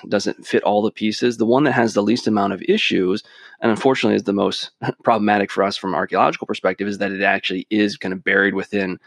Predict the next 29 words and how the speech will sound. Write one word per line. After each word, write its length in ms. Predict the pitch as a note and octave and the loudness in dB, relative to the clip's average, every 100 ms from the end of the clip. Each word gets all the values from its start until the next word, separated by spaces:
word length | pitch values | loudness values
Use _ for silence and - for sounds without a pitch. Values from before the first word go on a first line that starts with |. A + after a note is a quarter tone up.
| - _ | -20 _
the 120 | A#2 | -6
Dead 220 | F#2+ F2+ | -2 -2
Sea. 380 | - G2 E2 C#2+ | -2 -4 -4 -6
And 100 | - | -4
that 140 | G2 - | -4 -2
seems 240 | G2 G2 | -4 -4
to 80 | - | -6
fit 280 | - B2 - | -2 -2 2
with 360 | G2+ G2 - | 0 0 -4
what 100 | F#2 | -4
we 100 | F#2+ | -2
have 380 | F#2 F#2 F#2 F#2+ - - | 0 0 0 -2 -10 -18
from 220 | - G#2 F#2 | -4 -2 -2
the 80 | |
biblical 320 | F#2+ A2 A2 A2 | -2 0 0 0
text, 520 | - G2 F#2 - - - - _ | 0 0 -2 -8 -12 -20 -20 _
uh, 140 | E2+ | -2
which 200 | E2 G2 | -2 -2
we're 60 | G#2 | -2
gonna 140 | F#2+ | -2
really 160 | F#2+ F#2 | 0 0
focus 340 | - G2+ F2+ | 0 -2 -2
on 140 | G2 F2+ | -4 -4
today 280 | F2+ G2 F#2+ | -2 -2 0
in 80 | |
a 40 | F#2 | 0
bit 120 | F2+ | -2
more 160 | F2+ F2+ | -2 -2
detail, 500 | G#2 - F#2+ F#2+ | -2 0 0 -2